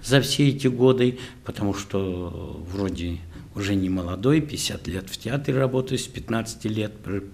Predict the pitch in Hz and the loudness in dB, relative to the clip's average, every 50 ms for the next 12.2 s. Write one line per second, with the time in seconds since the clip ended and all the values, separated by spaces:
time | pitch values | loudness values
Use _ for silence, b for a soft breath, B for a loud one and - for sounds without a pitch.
0 | - - - - - - - - - - 104 104 - - - - 104 107 101 B | -18 -20 -20 -20 -20 -20 -20 -16 -10 -8 -6 -4 -4 -4 -4 -4 -4 -6 -6 B
1 | B B B - - - 190 202 185 123 95 87 90 87 - - - 92 90 82 | B B B -8 0 4 6 6 6 6 4 0 -2 -4 -4 -6 -8 -6 -6 -6
2 | 80 - - - - - B B B B B B B - - - 110 123 135 131 | -8 -10 -12 -16 -16 -18 B B B B B B B -14 -6 0 4 6 6 6
3 | 127 - - 147 143 147 151 156 170 196 214 220 208 202 190 170 143 127 113 95 | 6 4 6 6 8 8 10 10 12 12 12 12 12 12 12 12 12 10 8 6
4 | - - 90 92 92 92 95 92 90 87 87 - - 90 90 90 85 85 - - | 2 -4 -4 -4 -4 -4 -2 -2 -2 -4 -4 -6 -8 -8 -8 -8 -10 -10 -12 -16
5 | - - - - - - - - - - - - - 113 143 143 147 - 185 190 | -20 -14 -10 -8 -8 -8 -8 -10 -14 -16 -10 -4 0 2 2 2 4 6 6 6
6 | 196 190 B B - - - 87 87 87 85 - - - 107 117 - - - - | 6 4 B B -12 -10 -10 -8 -6 -6 -4 -4 -2 -2 -2 -2 -4 -4 -6 -6
7 | 92 87 87 90 95 113 135 143 - - - 92 85 87 85 - - - - 123 | -6 -6 -4 -2 2 4 4 4 2 0 -4 -6 -6 -6 -8 -10 -12 -14 -6 0
8 | 127 139 139 135 - - - 131 131 135 135 - - - - - - - - - | 2 2 2 2 0 -2 -2 0 2 2 0 -2 -4 -8 -10 -10 -12 -12 -12 -12
9 | - 78 76 73 - - - - - b b b b b b b 240 - - - | -12 -12 -12 -12 -14 -16 -20 -20 -20 b b b b b b b -4 -4 -4 -8
10 | - - - - - - - - - 139 131 139 - 135 123 127 123 110 113 117 | -14 -18 -18 -12 -4 -2 0 2 4 2 2 2 2 2 2 4 2 2 0 0
11 | 113 110 113 110 - - 143 139 127 110 107 - - 107 101 98 98 107 113 98 | 0 0 0 0 0 2 4 4 4 2 0 -2 -2 -2 -2 -2 -2 -2 -2 0
12 | - - - | -2 -4 -6